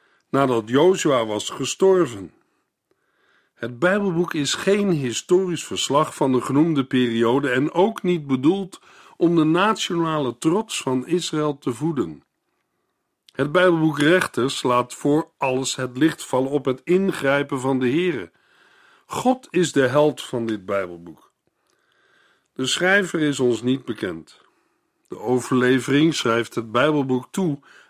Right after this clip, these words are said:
aan Samuel, die het tegen het einde van zijn leven zou hebben geschreven.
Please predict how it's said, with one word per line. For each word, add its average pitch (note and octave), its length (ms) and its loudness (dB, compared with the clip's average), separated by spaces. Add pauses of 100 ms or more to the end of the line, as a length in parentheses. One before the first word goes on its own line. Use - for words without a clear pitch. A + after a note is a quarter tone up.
aan D3 160 -2
Samuel, C#3 800 0 (460)
die D3 140 4
het D#3 140 2
tegen G3+ 360 0
het C3+ 120 -4
einde F3 380 0
van C#3+ 200 -2
zijn G#2 320 -4
leven B2 360 0
zou A2 220 -2
hebben A2+ 200 -4
geschreven. F#2 600 -8